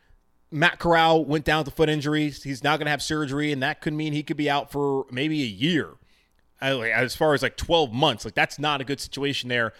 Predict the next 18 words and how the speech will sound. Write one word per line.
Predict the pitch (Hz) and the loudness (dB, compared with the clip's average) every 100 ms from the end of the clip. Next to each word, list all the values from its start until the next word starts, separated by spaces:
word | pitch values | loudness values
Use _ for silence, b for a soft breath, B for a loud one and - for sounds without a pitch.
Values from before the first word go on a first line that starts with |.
| B B - | B B -6
for | 135 | 0
Matt | 131 123 | 2 0
Corral. | - 127 147 92 87 b b - | 0 2 2 0 -8 b b -2
Um, | 139 131 123 113 104 - _ | 0 2 0 -2 -8 -14 _
but | - | -2
when | 127 135 | 0 0
I | |
looked | 180 202 - | 2 2 4
at | 165 - | 0 2
that | 147 156 - | 2 2 2
situation, | 147 135 123 127 | -2 0 0 -2
I | |
was | |
like, | 175 | 2
"All | |
right, | 165 160 | 2 2
this | 156 - | -2 0
might | 196 | 0